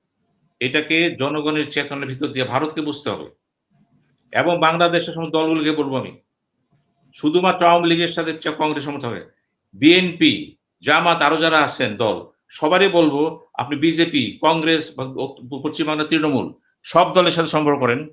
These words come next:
party to party contact করেন, তাদেরও বুঝতে দেন, বাংলাদেশ মানে একটা দল না। আপনারা দূরে সরে যাবেন না। এটা বলবেন না যে, "ভারত খারাপ, আমি যাবো না।" না, না, না,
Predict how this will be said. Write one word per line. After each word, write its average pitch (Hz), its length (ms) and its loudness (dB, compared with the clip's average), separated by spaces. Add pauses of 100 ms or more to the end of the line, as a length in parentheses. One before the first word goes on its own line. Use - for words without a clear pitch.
(300)
party 156 200 -2
to 151 60 -4
party 147 180 -2
contact 131 280 -6
করেন, 117 260 -10 (260)
তাদেরও 165 300 0
বুঝতে 165 260 -4
দেন, 135 220 -2 (340)
বাংলাদেশ 151 460 0
মানে 151 120 -2
একটা 143 160 -8
দল 131 180 -6
না। 113 220 -12 (480)
আপনারা 180 300 -2
দূরে 185 140 2
সরে 185 160 -2
যাবেন 147 240 0
না। - 240 -16 (420)
এটা 180 180 2
বলবেন 190 360 4
না 196 220 4
যে, 165 140 -2
"ভারত 160 440 0
খারাপ, 160 260 0
আমি 160 140 -2
যাবো 156 240 0
না।" 147 100 -2
না, 170 200 2
না, 202 120 0
না, 104 240 -6